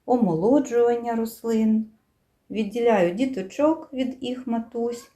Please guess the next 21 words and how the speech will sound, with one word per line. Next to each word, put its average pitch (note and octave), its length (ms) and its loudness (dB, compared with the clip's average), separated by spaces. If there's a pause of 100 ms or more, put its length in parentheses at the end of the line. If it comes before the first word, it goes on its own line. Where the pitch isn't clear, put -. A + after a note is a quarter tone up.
(600)
І C#4 280 0
виходить, A#3+ 600 -2
що, A#3+ 380 -2
ну, A3 340 0
ось A3 120 -12
така G#3+ 280 -6
купка. G3 560 -8
Це G#3 220 -6
я B3 200 2
тільки A#3+ 680 -4 (500)
один, G3 200 -8
два, F#3+ 140 -6
три, A3 240 -8
шість A#3+ 260 -8
штучок A3 420 -12
пересадила. F3 760 -12 (1400)
Ну, G3+ 300 -4
сьогодні G#3 560 2
я F#3+ 380 -4 (220)
тільки F#3+ 320 -10
омолоджувала. F#3 800 -2